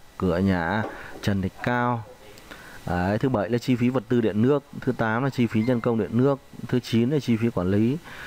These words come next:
Đấy, thứ mười là hao hụt vật tư vật liệu. Mười một đấy chính là miễn phí chi phí thiết kế. Thì sau đấy thì chúng tôi đã thể hiện rất là rõ ràng trong này. Ví dụ phần móng thi công là bao gồm, à, đào móng, múc móng, vận chuyển vật tư vật liệu và đắp đất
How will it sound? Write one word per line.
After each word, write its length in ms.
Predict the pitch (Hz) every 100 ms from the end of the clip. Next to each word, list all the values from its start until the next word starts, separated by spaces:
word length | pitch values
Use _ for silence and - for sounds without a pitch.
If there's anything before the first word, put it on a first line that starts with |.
| - - -
Đấy, 120 | 90
thứ 120 | 95 117
mười 280 | 143 131
là 100 | 104
hao 180 | 107 120
hụt 160 | 113 92
vật 120 | 98
tư 120 | 120 113
vật 120 | 98
liệu. 280 | 101 95 - - - -
Mười 140 | 113
một 240 | 113 107 -
đấy 140 | 98
chính 160 | 120 123
là 80 | 104
miễn 220 | 95 85
phí 220 | 101 107
chi 120 | 120 104
phí 80 |
thiết 140 | 107 113
kế. 240 | 101 98 113 - - -
Thì 80 | 117
sau 160 | - 147
đấy 140 | 139
thì 60 | 151
chúng 140 | 143
tôi 120 | 147
đã 140 | 120 98
thể 140 | 98
hiện 280 | 117 87 110
rất 140 | 151
là 60 | 117
rõ 160 | 95
ràng 220 | 107 110 98
trong 160 | 117
này. 220 | 117 101 87 - -
Ví 120 | 104 117
dụ 160 | 123
phần 180 | 107 98
móng 300 | 95 101 123
thi 160 | 135 120
công 280 | 123 113
là 60 | 104
bao 240 | 107 110
gồm, 340 | 110 104 90 90
à, 180 | 87 87
đào 280 | 107 98
móng, 340 | 90 95 101 123
múc 120 | 139 -
móng, 280 | 117 107 127 - - -
vận 180 | 104 117
chuyển 260 | - 107 123
vật 100 | 117
tư 160 | 123 120
vật 160 | 107 98
liệu 240 | 104 101
và 180 | 87 90
đắp 200 | 101 127 - -
đất 200 | 135